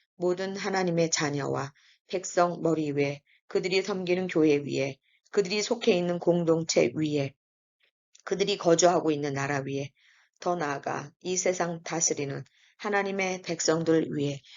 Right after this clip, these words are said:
이제로부터 하나님의 사랑과 예수님의 은혜와 성령님의 교통하심이 영원토록 함께 하기를 축원하였습니다. 아멘. 너는 누구냐?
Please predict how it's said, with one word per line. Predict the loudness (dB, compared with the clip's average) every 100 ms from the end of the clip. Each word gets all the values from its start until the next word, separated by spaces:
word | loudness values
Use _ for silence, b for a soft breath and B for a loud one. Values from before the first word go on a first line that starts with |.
| B -10
이제로부터 | -2 0 0 -2 -4 2 2
하나님의 | 2 -2 0 2 2 2
사랑과 | 0 -4 -4 -6 -10 b b b -6
예수님의 | -2 -2 -2 -2 0 -2 0
은혜와 | -2 -2 -6 -10 b b b
성령님의 | -4 -2 0 0 2 2 2 0
교통하심이 | -2 0 0 0 4 2 2 -4 -6 b b -6
영원토록 | -4 0 -2 -2 -4 -4 -8 _
함께 | -12 -10 -6 -4 -4 -6 _ _ _ _
하기를 | -16 -12 -8 -8 -8
축원하였습니다. | -8 -4 -4 -4 -4 -4 -4 -6 -10 -14 -18 -18 -18
아멘. | -16 -14 -16 -18 b b _
너는 | 0 4 4 2
누구냐? | 0 -2 -4 -8